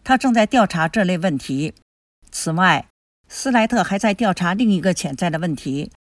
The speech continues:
即许多保险公司都敦促宠物主人在宠物年轻健康生病之前购买保险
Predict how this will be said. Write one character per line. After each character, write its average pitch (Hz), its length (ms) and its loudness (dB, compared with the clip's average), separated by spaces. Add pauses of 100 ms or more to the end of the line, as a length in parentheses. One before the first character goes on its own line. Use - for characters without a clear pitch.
即 262 140 -4
许 - 220 -4
多 220 160 0
保 175 180 0
险 - 220 -4
公 175 180 -2
司 185 400 -4
都 226 140 0
敦 254 200 2
促 214 200 -2
宠 - 180 -6
物 180 160 -2
主 147 200 -6
人 147 340 -2
在 226 200 0
宠 180 280 -4
物 185 80 0
年 160 200 -2
轻 233 220 2
健 170 240 -2
康 175 300 -2 (200)
生 254 220 0
病 220 180 0
之 214 160 -2
前 180 420 -2
购 185 160 -2
买 151 180 0
保 147 220 -2
险 135 340 -6